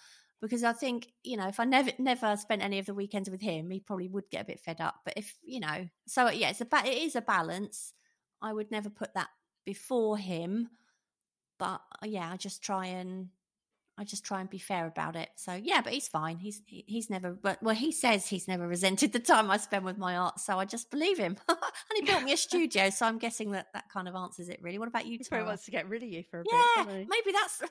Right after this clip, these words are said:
Speaker 1: <laughs>
Speaker 2: Yeah.
Speaker 1: maybe that's why he built me the studio. <laughs>
Speaker 2: <laughs> Did you put a lock on the other side?
Speaker 1: <laughs> No, but it just tied me up in there once.
Speaker 2: Y-, oh, right. Oh,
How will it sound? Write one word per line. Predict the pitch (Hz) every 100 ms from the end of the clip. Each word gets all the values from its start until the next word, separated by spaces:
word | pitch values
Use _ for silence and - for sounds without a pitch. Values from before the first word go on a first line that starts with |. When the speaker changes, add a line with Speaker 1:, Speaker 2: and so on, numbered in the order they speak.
| - -
Speaker 1:
<laughs> | 415 494
Speaker 2:
Yeah. | 359 - -
Speaker 1:
maybe | 403 349 339
that's | 302 -
why | - 214
he |
built | - 294 202
me | 233
the | 208
studio. | - - 240 240 226 214 226
<laughs> | 226 220 - - -
Speaker 2:
<laughs> | - 349 320 - 311 -
Did | 240
you | 311
put | 403 339
a |
lock | 339 302 -
on | 262 254
the | 254
other | 262
side? | - 302 233 220 -
Speaker 1:
<laughs> | 571 587 622 - 539 - - - - - - - _ - 320 - - 277
No, |
but | 269
it | 349
just | - -
tied | - 277 254
me | 220
up | -
in | 208
there | 175 165
once. | 170 214 - - _
Speaker 2:
Y-, | 311 - -
oh, | 240 415 605 554 403
right. | -
Oh, | 214